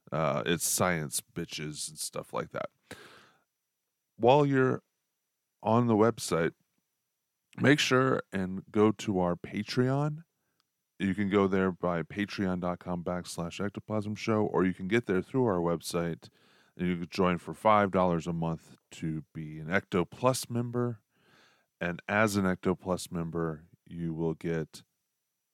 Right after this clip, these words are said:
starting June first, three extra shows a week. Right now, you get two extra shows a week. Starting June first, you will get three extra shows a week. So go sign up for five dollars a month.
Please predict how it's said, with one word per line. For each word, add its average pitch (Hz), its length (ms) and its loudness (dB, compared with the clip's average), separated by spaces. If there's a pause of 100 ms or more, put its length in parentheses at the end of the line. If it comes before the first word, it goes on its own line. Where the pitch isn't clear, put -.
(320)
starting 80 380 -4
June 90 260 0
first, 131 420 2
three 101 380 4
extra - 340 0
shows 85 400 2
a 85 80 0
week. 104 360 0 (920)
Right 82 120 -2
now, 82 120 2
you 82 140 4
get 90 140 2
two 113 220 6
extra 90 220 -2
shows 85 320 0
a 80 40 -4
week. 80 260 0 (120)
Starting 85 320 -4
June 85 260 -2
first, 92 340 0
you 85 100 -2
will 82 100 -4
get 87 180 -4
three 127 220 4
extra - 300 -6
shows - 280 -10
a 67 60 -14
week. - 360 -20 (1500)
So - 180 0
go 101 560 4 (280)
sign 85 300 0
up 82 140 0
for - 100 -10
five 101 300 6
dollars 92 320 4
a 85 60 -4
month. 78 300 -6